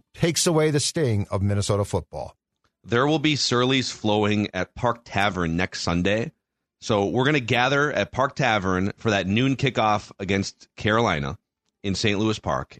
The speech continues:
Speaker 2: and we are looking forward to hanging out and watching the game with as many of you as possible. So, Judd, uh, tell 'em doors open at eight o'clock with a full
Speaker 1: Mm-hmm.
Speaker 2: kitchen, breakfast served until eleven A M.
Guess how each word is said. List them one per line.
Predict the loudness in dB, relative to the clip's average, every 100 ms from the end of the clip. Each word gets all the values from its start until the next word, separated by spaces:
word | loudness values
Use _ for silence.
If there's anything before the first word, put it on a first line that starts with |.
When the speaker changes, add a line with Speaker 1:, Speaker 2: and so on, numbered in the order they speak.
| -10
Speaker 2:
and | -4 -2
we | 0 0 0
are | 0 0
looking | 0 -2
forward | -2 0 0 0
to | -2
hanging | -2 0 0
out | -2 -4
and | -6 -4
watching | 0 -2 -2
the | -4
game | -2 -2 -2 -4
with | -4
as | -4
many | -2 0 2 0
of | 2
you | 2 2 0
as | -4
possible. | -2 0 0 -4 -8
So, | -6
Judd, | -4 0 0 -2 -6 _ _ -6
uh, | -4
tell | 0 0
'em | 0
doors | 0 0 2
open | 2 2 0
at | 0
eight | -2 -2
o'clock | 0 0 0 0
with | 0
a |
full | 2 2
Speaker 1:
Mm-hmm. | 2
Speaker 2:
kitchen, | 2 0 0 0
breakfast | 0 0 0 -2 -2 0
served | 0 2
until | 0 2
eleven | 2 2 2
A | 0
M. | 0 -2